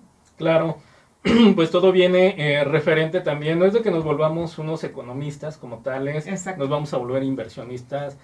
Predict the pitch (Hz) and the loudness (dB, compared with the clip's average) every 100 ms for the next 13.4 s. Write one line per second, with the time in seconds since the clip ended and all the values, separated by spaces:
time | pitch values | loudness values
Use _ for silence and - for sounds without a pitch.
0 | _ - _ 147 139 151 - 139 - 131 | _ -20 _ -10 -8 -8 -2 -2 -2 -6
1 | 139 135 117 127 147 135 160 151 127 135 | -2 -2 -2 -4 -4 -4 -6 -6 -6 -6
2 | 135 135 135 131 139 131 131 113 127 143 | -4 -4 -2 -4 -2 -2 -2 -6 -8 -6
3 | 147 151 - _ _ 139 135 123 120 139 | -4 -4 -6 _ _ -2 -2 -2 -6 -4
4 | 135 120 - - - _ 131 135 135 127 | -4 -6 -14 -20 -20 _ -6 -4 -4 -6
5 | 123 165 170 175 - _ _ 165 151 180 | -6 -4 -4 -4 -10 _ _ -10 -4 -2
6 | 160 175 185 - 151 139 151 147 160 131 | -2 -2 -4 -4 -8 -8 -6 -4 -4 -4
7 | 120 - 135 139 151 151 - _ _ _ | -8 -8 -6 -4 -4 -6 -8 _ _ _
8 | _ - 127 127 123 123 - 135 139 127 | _ -12 -8 -8 -8 -10 -8 -8 -4 -6
9 | 131 131 156 160 160 - 151 - 127 131 | -6 -6 -4 -2 -4 -4 -8 -6 -6 -8
10 | 135 151 165 160 139 139 151 131 123 117 | -12 -12 -12 -8 -6 -4 -4 -8 -8 -12
11 | 127 175 - 139 135 143 135 147 175 151 | -8 -10 -8 -8 -6 -2 -4 -2 -4 -4
12 | 139 135 135 - 151 139 143 156 135 113 | -6 -8 -8 -8 -8 -6 -6 -8 -10 -12
13 | 135 123 139 208 | -8 -6 -6 -8